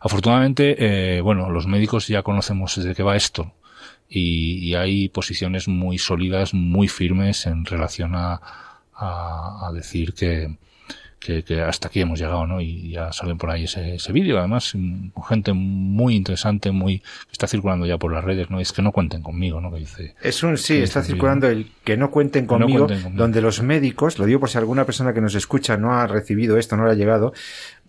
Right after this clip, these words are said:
Speaker 2: eh, centenares de médicos están adhiriendo a esta especie de, pues de, de, pues, pues ese, ese, ese alegato, decir, "Oiga, mire usted, yo como médico yo no voy a hacer la eutanasia, yo voy a cuidar a mis pacientes, yo les voy a administrar los cuidados paliativos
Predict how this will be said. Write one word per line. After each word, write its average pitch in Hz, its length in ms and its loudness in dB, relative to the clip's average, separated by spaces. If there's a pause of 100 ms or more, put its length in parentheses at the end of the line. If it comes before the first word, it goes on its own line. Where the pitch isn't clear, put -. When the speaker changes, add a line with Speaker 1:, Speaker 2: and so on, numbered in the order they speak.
(140)
Speaker 2:
eh, 110 440 4
centenares 123 580 0
de 147 60 2
médicos 156 380 2
están 143 260 2
adhiriendo 127 680 2
a 104 80 -2
esta 120 160 -2
especie 117 380 -2
de, 101 260 2 (380)
pues 92 180 0
de, 98 140 0
de, 90 340 -6 (100)
pues, - 260 -4 (120)
pues - 240 -10
ese, 117 220 -2
ese, - 280 -2
ese - 160 0
alegato, 107 640 -2
decir, 98 300 -6
"Oiga, 107 200 0
mire 113 140 4
usted, 101 260 -2 (300)
yo 113 160 2
como 120 220 2
médico 160 300 2
yo 131 120 2
no 131 100 2
voy 120 120 4
a - 20 6
hacer 101 160 0
la 98 80 0
eutanasia, 87 440 -6 (200)
yo 160 140 2
voy 151 100 4
a 123 80 2
cuidar 107 260 -2
a 98 60 -2
mis 95 140 -8
pacientes, 131 600 -2 (300)
yo 151 140 2
les 139 160 4
voy 120 80 2
a 117 40 4
administrar 107 380 0
los 104 100 0
cuidados 104 240 0
paliativos 95 540 -2